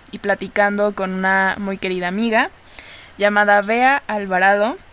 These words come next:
Y, pues, obviamente mi nombre es Brenda Mortara. Gracias por estar en Kairos Podcast, donde hablamos de filosofía y otras cosas. Espero que este podcast les resulte interesante, entretenido.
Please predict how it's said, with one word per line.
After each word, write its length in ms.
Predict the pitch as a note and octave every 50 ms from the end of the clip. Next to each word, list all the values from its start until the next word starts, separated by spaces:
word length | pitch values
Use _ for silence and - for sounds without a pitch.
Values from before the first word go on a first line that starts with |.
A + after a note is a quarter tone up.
| - - - - - - - - - - - -
Y, 500 | - C4+ C4+ C4+ C#4 C#4+ D4 C#4+ - - -
pues, 400 | - A3 G#3+ G#3+ G#3+ - - - -
obviamente 440 | - A3 A3 A3 A3 G#3+ G#3+ G3+ G#3+
mi 140 | G#3 G3 F3+
nombre 480 | F#3+ G3+ G3+ G#3 G#3 G#3+ A3+ B3+ E4 - - - - - - - - - -
es 200 | - G3+ G#3+ G3+
Brenda 360 | G3 G#3+ G#3+ G#3+ G#3 G#3+ G#3+ G#3+
Mortara. 600 | G#3 F#3+ F3+ F#3 - G3 G3 G3 G3+ A3+ B3+ B3+
Gracias 380 | A#3 A3 G#3+ G#3 A#3 A#3 G#3
por 280 | - - G#3 G#3+ G#3+ G#3
estar 340 | G3+ G3 - - G3 G3 G3
en 140 | G3 G3
Kairos 420 | - F#3+ F#3 F#3 F#3 F#3 F#3+ F#3+ -
Podcast, 680 | - - C4 C4 - - C4 C#4 D#4+ D#4 - - - - _ _
donde 400 | - A3+ A#3 A#3+ A#3+ B3 B3+ -
hablamos 460 | A#3 A3 G#3 G#3 G#3 G#3+ A3 A3 G#3
de 80 | G#3 G3
filosofía 720 | - G3+ F3+ F3+ F3+ - G3 - C4+ C#4+ D4+ D4+ D#4+ -
y 120 | - G3 F#3
otras 320 | F#3 - F3+ F#3 F3+ -
cosas. 420 | - F3+ F#3 - - - - - - - - - - - - - - - - - - - _ - - - A#3+
Espero 320 | A3 - - A#3+ C4 B3+
que 60 | B3 A#3
este 180 | A#3+ - A#3+
podcast 560 | A#3 - G#3+ G#3 - - A3 A3 A3+ A3 - - - - - - - - - - -
les 180 | A#3 B3 B3
resulte 340 | B3 B3 B3 B3+ A#3+ A3+ B3
interesante, 880 | B3 A#3 G#3+ F#3+ F3+ E3 - - A3+ A3 A3+ G#3+ A3+ A3 A#3 B3+ - -
entretenido. 760 | A3+ G#3 F#3+ G3 F#3+ - - F#3+ G3 G#3+ A3+ A3 A#3+ C#4+ F#4